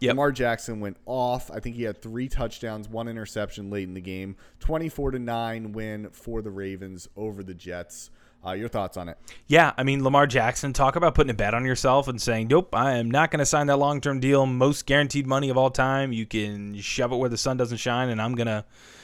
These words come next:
Speaker 1: take more risks on myself." It, it, it ended up being a little bit of a slower start, but, I mean, once they got going, it was over. I mean, Lamar Jackson was having himself a day. Rashad Bateman,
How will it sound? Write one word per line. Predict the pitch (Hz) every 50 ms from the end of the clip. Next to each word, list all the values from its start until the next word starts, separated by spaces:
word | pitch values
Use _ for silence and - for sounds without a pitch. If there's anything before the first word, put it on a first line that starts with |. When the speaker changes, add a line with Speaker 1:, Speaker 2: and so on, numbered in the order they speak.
| - - -
Speaker 1:
take | - 180 175 160
more | 165 156 151 151
risks | 156 156 143 - - -
on | 135 127
myself." | 123 117 - - 156 151 147 - - - - -
It, | - - -
it, | 185 180 - -
it | 180 180 180 _ _ -
ended | - 190 233 269 294
up | 277 -
being | - 180
a | 147
little | 127 123 139 151 147
bit | 147 143
of | 139 120
a | 117
slower | - - - 127 127 143 165 170
start, | - - 175 170 175 180 -
but, | 151 - - -
I | 165
mean, | 170 175 190
once | 220 262 269 - -
they | - 131
got | 120 113 110 -
going, | 123 113 110 107 101
it | 107 85
was | 107 95 85 95
over. | 95 95 92 90 98
I | 120
mean, | 139 147 151
Lamar | 156 170 196 208 165
Jackson | 117 123 113 110 110 - - 117 110 104 101 - - - - - - - - -
was | - 139 135
having | 156 151 147 131 123
himself | 104 123 127 117 - 131 120 113
a | 113 110
day. | 104 117 113 110 110
Rashad | 107 107 - - 156 139 123 101 -
Bateman, | 104 104 120 117 113 117 117 117 113